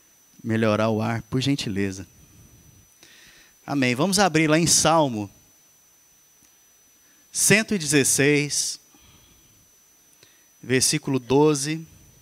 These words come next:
e treze. Tem como projetar, por gentileza?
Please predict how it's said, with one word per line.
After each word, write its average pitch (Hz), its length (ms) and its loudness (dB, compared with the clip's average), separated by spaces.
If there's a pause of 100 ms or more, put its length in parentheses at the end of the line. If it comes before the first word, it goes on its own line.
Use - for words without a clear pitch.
(2500)
e 120 100 -8
treze. 107 560 -4 (4000)
Tem - 100 -12
como 117 240 -6
projetar, 110 540 -2
por 113 120 -10
gentileza? 117 540 -8